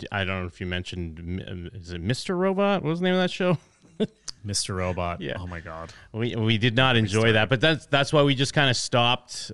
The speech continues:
Speaker 1: uh, we stopped watching it and stopped covering it, so.
Speaker 2: But I
Speaker 1: Uh,
Speaker 2: think that, it, as you said, it kinda speaks to fandom in general, where you either have, like, uh, if, it, Jim,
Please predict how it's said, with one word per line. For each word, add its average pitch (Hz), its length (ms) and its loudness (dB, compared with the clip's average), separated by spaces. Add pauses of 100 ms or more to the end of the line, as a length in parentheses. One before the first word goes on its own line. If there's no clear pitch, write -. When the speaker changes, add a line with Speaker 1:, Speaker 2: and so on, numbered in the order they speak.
Speaker 1:
uh, 98 720 2
we 101 140 -4
stopped - 640 -2
watching 104 380 0
it 80 80 -2
and 87 100 -8
stopped - 240 -2
covering 110 320 -2
it, 78 160 -12
so. 80 520 -8 (920)
Speaker 2:
But 135 100 2
I 127 60 6
Speaker 1:
Uh, 98 100 4
Speaker 2:
think 92 300 0 (140)
that, 127 520 2 (120)
it, 135 200 0
as 131 220 4
you 127 80 2
said, 135 220 2
it 107 120 2
kinda 120 240 2
speaks 120 360 -2
to 120 120 0
fandom 107 460 0
in 101 100 -2
general, 104 420 0
where 92 240 0
you 95 280 -4
either 101 340 0
have, 101 320 0
like, 98 300 -6 (640)
uh, 113 220 2
if, 120 200 -2 (220)
it, 143 240 -4 (500)
Jim, 104 340 0